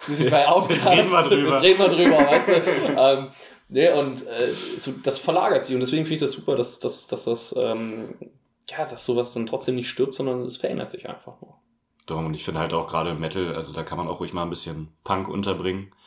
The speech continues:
Speaker 2: Weil gerade wenn man jetzt, wie ich es von dir gesagt habe, auf diverse Festivals geht oder so, gibt's ja auch immer wieder die ein oder andere Punkband, die halt auch Metal-Fans anspricht, überzeugt und wo man auch gut abgehen kann.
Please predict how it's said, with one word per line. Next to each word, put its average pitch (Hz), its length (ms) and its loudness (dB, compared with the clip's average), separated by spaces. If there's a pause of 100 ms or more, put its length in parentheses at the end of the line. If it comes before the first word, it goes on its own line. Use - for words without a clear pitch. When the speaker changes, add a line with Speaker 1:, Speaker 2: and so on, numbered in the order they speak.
(360)
Speaker 2:
Weil 78 360 -10
gerade 80 200 -8
wenn 85 80 -8
man 80 120 -8
jetzt, - 260 -12
wie 82 60 -12
ich 78 80 -14
es - 40 -20
von 80 120 -10
dir 80 60 -10
gesagt 85 260 -8
habe, 80 100 -2
auf 80 220 -4
diverse 110 400 0
Festivals 101 520 -2
geht 98 220 -2
oder 90 160 -2
so, 90 80 -6
gibt's - 220 -8
ja 78 80 -4
auch 87 100 -4
immer 87 200 -6
wieder 85 160 -6
die 80 120 -8
ein 87 140 -8
oder 85 160 -6
andere 80 200 -10
Punkband, 85 600 -8
die 82 100 -8
halt 80 140 -6
auch 82 220 -8
Metal-Fans 85 720 -8 (480)
anspricht, - 600 -12
überzeugt 87 680 -8 (960)
und 73 640 -18 (140)
wo 78 100 -16
man 78 160 -10
auch 78 100 -14
gut - 160 -16
abgehen - 340 -16
kann. - 180 -20